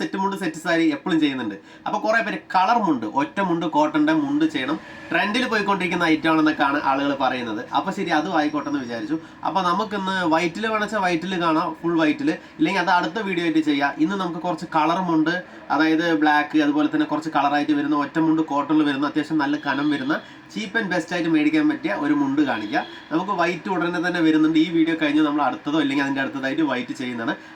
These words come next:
അപ്പോൾ ആ വീഡിയോ ഒരു റിക്വസ്റ്റഡ് വീഡിയോ. ചാനൽ ആദ്യം കാണുന്നവരാണെന്ന് വെച്ചാൽ സബ്സ്ക്രൈബ് ചെയ്ത് കൂടെ കൊടുക്കുക. അടുത്ത് കാണുന്ന ബെൽ ഐക്കൺ കൂടി അമർത്തിയോ. All India shipment ഉണ്ട്. നിങ്ങൾക്ക് എവിടെ വേണമെച്ചാലും മേടിച്ചെടുക്കാൻ പറ്റും. പോസ്റ്റ് ഓഫീസ് വഴി എവിടെ വേണമെച്ചാലും നിങ്ങൾക്ക് മേടിച്ചെടുക്കാൻ പറ്റും. ഈസിയാണ്. സ്ക്രീൻഷോട്ടുമായിട്ട് നമ്മുടെ WhatsApp-ലേക്ക് വന്നാൽ മതി. അപ്പോൾ ഓക്കെ, വീഡിയോ കണ്ടിട്ട്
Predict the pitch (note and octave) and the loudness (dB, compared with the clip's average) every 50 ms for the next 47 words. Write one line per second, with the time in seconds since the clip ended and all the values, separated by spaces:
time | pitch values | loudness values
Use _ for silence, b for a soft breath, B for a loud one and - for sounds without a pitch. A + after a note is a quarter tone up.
0 | B D3+ D#3 F3 F3+ G3 G#3+ A3+ G#3+ G3+ G3 G#3 G#3+ G3 G3 F3+ E3 D#3+ D#3+ E3 | B -2 0 2 4 4 2 2 -2 -4 -4 -4 -2 -2 -2 -2 -2 -2 -2 -4
1 | D#3 - E3 E3 D#3+ D3+ D3+ E3 D#3+ - G3 G3 A3 A3 G3+ F#3 F#3+ G3 G3+ G3 | -4 -2 2 2 4 4 4 2 0 -2 -2 -2 0 2 2 2 2 0 -2 -2
2 | F#3+ F3+ F3 D#3+ F3 E3+ E3+ D#3+ D#3 E3 D#3+ D#3+ D#3 - - D#3 D#3 D3+ D#3 D3+ | -2 -2 0 0 -2 -2 -2 -2 -4 -2 -2 -4 -4 -2 0 2 4 4 4 4
3 | - C#3+ C#3 C3 C#3 C#3+ C#3+ D3+ D#3 C#3 C#3 - - E3 D#3+ D3 C#3+ D3 D#3 D3+ | 2 -2 -4 -2 -4 -4 0 2 2 0 0 0 0 0 2 2 2 2 0 0
4 | C3 B2 B2+ C3 C3+ C3 C3 C3+ C3+ C3 B2+ A#2+ - - D#3 G3 B B B B | 0 -2 -4 -4 -4 -4 -6 -6 -4 -6 -6 -6 -2 -2 -2 -2 B B B B
5 | B - C#4 A3 - B3+ B3+ A3+ B3 A#3+ - G#3 F3+ G#3 A3+ G#3+ G#3 G3+ G#3 G3 | B 0 2 4 4 2 2 0 0 -2 -2 -4 -4 -2 -2 -2 0 -2 -2 -2
6 | F#3 F#3+ F#3 - F3 E3 E3+ F3 F3 F3 E3+ D#3 E3 E3+ D#3+ D#3+ D#3 D#3 D3+ D#3 | -2 -4 -2 0 0 0 2 2 2 0 0 0 0 0 2 4 4 2 2 2
7 | D#3+ D3+ D3+ D3+ D3 D3 D3 D#3 D#3 D3 D3 D3 D3 - D#3 D3+ D3 D3+ D#3 C#3+ | 2 0 2 2 0 0 0 -2 -2 0 -2 -2 0 0 0 0 2 2 0 0
8 | C#3+ C3 C3 C#3+ E3 E3 D3+ C#3+ C#3+ B2+ C#3 C#3+ D3 C#3 C3 C3+ C#3 D3 C3+ C3 | 0 0 0 0 0 0 0 0 -2 -2 -2 -2 -2 -2 -4 -4 -6 -6 -6 -6
9 | B2+ - C3 B2+ B2+ - C3 B2 A#2+ - D3+ C#3 C3+ D3+ E3 - D#3 C#3 D3 D#3 | -6 -8 -8 -8 -6 -6 -6 -6 -4 -4 -2 0 0 0 0 0 0 0 0 -2
10 | - - C#3+ C#3+ C#3+ - D#3 D3 D3+ D3 C#3+ C#3 D3 C#3+ C#3 C#3 C#3 C3 B2+ - | -2 0 -2 -2 0 0 -2 0 0 -2 -2 -2 -2 -2 -2 -2 -2 -4 -4 -4
11 | - - D3 C#3+ C#3 C#3+ B2 A#2+ C#3 D#3 D3+ - D3 - B B B B B - | -4 -4 -4 -2 -2 -2 -4 -4 -4 -4 -2 -2 -4 -4 B B B B B 0
12 | F#3 A3 A#3 A#3 - B3 A#3+ A3+ A3+ A#3 A3+ A3+ G#3 G#3+ G3 G#3 | 0 2 0 0 0 0 -2 -2 -2 -2 -2 -2 -4 -4 -4 -2